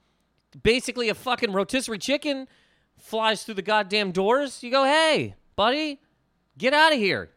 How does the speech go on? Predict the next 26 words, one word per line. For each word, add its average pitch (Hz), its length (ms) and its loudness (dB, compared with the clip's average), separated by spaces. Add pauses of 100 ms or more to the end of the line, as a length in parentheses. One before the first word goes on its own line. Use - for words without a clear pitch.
(260)
You 151 140 -10 (200)
greasy 196 400 -4
fuck. 254 300 -2
You're 214 80 -10
two 294 200 -2
hundred 330 260 -4
fifty 214 440 -4 (600)
degrees. 262 720 -2 (260)
You're, 214 160 -4
you're, 190 240 -14
you're 180 140 -10
boiling. 226 460 2
Your 175 80 -2
blood's 226 300 -2
gotta 233 240 2
be 196 380 -10 (160)
fucking 226 460 -2 (1000)
spaghetti 302 440 -6
sauce 220 300 2
at 165 100 -10
this 165 120 -6
point. 180 280 -2
You're, 185 120 -6
you're 196 160 -6
full 294 340 2
on 185 380 0